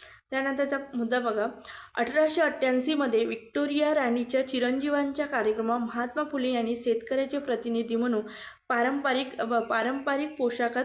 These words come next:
उपस्थित राहून शेतकऱ्यांचे घराणे, ग-,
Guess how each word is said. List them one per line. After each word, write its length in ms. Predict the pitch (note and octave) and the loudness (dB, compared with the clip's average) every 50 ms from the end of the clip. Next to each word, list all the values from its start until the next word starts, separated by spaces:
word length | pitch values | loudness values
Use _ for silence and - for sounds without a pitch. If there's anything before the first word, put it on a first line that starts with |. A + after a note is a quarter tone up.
| B3+ - | -4 -4
उपस्थित 520 | - - - - A#3+ A#3 A#3+ - A#3+ A#3 C4 | -8 -6 -2 -2 -2 -2 -2 -6 -6 -4 -2
राहून 240 | B3+ B3 A#3 A3+ A#3+ | 0 0 2 0 0
शेतकऱ्यांचे 680 | A#3 B3+ A#3+ A#3 - - - A#3+ B3 A#3+ A#3 A#3 C#4 C#4 | 0 -2 -4 -4 -4 -2 0 0 2 2 0 0 -2 -4
घराणे, 400 | C#4 B3+ A#3 G#3 A3 G#3 G#3+ - | -4 -4 -4 -4 -2 -4 -4 -4
ग-, 340 | - G#3+ A3+ A3 A3 A3+ | -2 0 2 4 4 2